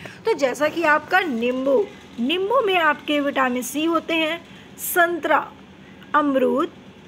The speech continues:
किशमिश, लाल मिर्च, हरी मिर्च, पीला शिमला मिर्च और लाल शिमला मिर्च,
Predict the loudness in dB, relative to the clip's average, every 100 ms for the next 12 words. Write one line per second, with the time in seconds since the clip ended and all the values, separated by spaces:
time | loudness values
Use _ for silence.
0 | -20 -20 -2 0 0 -2 0 2 2 -2
1 | -12 -20 -20 -16 -6 0 2 2 2 0
2 | -2 -4 -10 -16 -18 -20 -20 -12 -4 0
3 | 0 -2 -2 -4 -6 -18 -20 -20 -20 -20
4 | 0 4 6 4 2 0 -2 2 2 2
5 | 4 4 2 -4 -16 -18 -20 -20 -20 -2
6 | 2 4 2 -2 -14 -8 -2 2 2 2
7 | 0 -4 -2 2 2 4 4 4 0